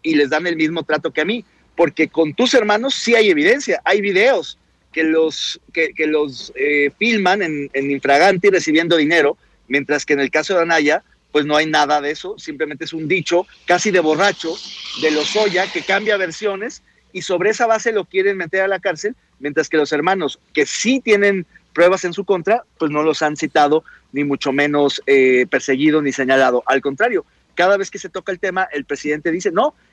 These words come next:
que las instituciones hagan su chamba", pero no dice qué deben de hacer, ni tampoco, digamos, lo señala, ni mucho menos cuestiona, como debería ser el caso. Imagínate tú, Gonzalo, que ya existiera un video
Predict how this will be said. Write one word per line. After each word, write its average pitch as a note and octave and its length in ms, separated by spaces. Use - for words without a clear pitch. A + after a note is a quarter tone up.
que E3 100
las E3+ 200
instituciones G3 600
hagan A3 160
su G3 120
chamba", C#4+ 340
pero D3 220
no E3 120
dice F#3+ 240
qué G#3 200
deben G#3 180
de F3+ 80
hacer, G3+ 320
ni D#3 180
tampoco, F3+ 720
digamos, E3 580
lo C#3+ 180
señala, D#3 720
ni C3+ 160
mucho C3 260
menos D3+ 260
cuestiona, D#3+ 520
como C#3+ 240
debería C3+ 340
ser D#3 140
el C#3 80
caso. A#3+ 280
Imagínate F#3 640
tú, G3+ 240
Gonzalo, F3 560
que D3 160
ya E3+ 220
existiera F#3 560
un F3+ 100
video E3 420